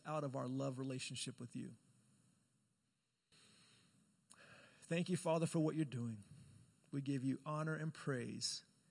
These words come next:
in Jesus' name. Amen. Amen. God bless you guys. Have a wonderful week. And don't forget, Joseph's wedding is a week from tomorrow, and you're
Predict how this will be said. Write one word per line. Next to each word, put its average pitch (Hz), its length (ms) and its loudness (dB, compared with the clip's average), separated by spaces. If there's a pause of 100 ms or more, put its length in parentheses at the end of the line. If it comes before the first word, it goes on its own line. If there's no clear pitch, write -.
(140)
in 127 160 -2
Jesus' 139 460 4
name. 120 320 -6 (1200)
Amen. 123 440 -4 (1120)
Amen. 117 420 -6 (360)
God 139 180 -2
bless 143 220 2
you 135 80 -2
guys. 139 220 0
Have 123 160 -4
a 120 40 -8
wonderful 143 680 4
week. 160 400 4 (320)
And 139 100 2
don't 175 140 12
forget, 170 420 10
Joseph's 170 520 10
wedding 165 560 10
is 156 160 4
a 139 80 2
week 156 200 8
from 160 200 0
tomorrow, 165 640 6
and 139 120 -2
you're 135 140 0